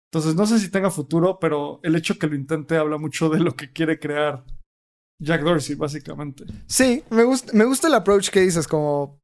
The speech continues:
Speaker 2: pues todo va a sumar al ecosistema. Si se logra, pues qué cool. Si no, todos aprendemos de ello.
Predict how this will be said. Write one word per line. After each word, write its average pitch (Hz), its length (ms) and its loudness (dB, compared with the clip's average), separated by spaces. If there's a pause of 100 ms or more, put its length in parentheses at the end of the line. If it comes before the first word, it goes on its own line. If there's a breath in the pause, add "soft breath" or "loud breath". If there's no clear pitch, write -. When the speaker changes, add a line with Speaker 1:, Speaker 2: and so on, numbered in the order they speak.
Speaker 2:
pues 165 160 -6
todo 220 220 4
va 208 80 4
a 202 60 2
sumar 170 340 0
al 170 100 2
ecosistema. 151 640 -2 (340 soft breath)
Si 151 400 0
se 160 140 -2
logra, 180 420 2
pues - 200 -12
qué 165 160 -4
cool. 175 420 -2
Si - 160 -6
no, 165 240 0
todos 160 280 -2
aprendemos 131 440 -10
de 127 100 -14
ello. 117 140 -20